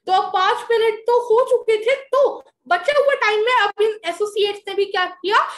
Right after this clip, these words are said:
उस driver की help की और रतन सर की help की tire बदलने में, और वो meeting में fifteen minutes जल्दी पहुंचे। और उनको क्या हुआ, fifteen minutes ज्यादा मिले अपनी बात रखने के लिए।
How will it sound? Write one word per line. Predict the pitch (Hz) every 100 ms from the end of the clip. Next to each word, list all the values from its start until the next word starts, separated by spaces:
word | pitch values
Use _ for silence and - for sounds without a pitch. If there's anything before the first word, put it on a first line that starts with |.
| 494 -
उस | 370
driver | 370 339 349 392
की | 392 403
help | 330 392 427 -
की | 453
और | 480 359
रतन | 339 392
सर | 392
की | 403 403
help | 349 349 381
की | 427
tire | 427 392 415
बदलने | 359 370 381 381
में, | 415
और | 453
वो | 453
meeting | 480 381 359 381 440 453
में | 415 523 - - _
fifteen | - 403 - 494 539 587 494 453
minutes | 427 494 494 -
जल्दी | 339 330 415
पहुंचे। | 415 311 311 415 - _ -
और | 320
उनको | 381 403 427
क्या | 440 427
हुआ, | - 403 587
fifteen | 605 523 381 381 - 370 466
minutes | 415 403 480 - _
ज्यादा | 277 269 403
मिले | 415 330
अपनी | 415 427 427
बात | 415 359 359
रखने | 392 381 - 349
के | 330
लिए। | 302 269 -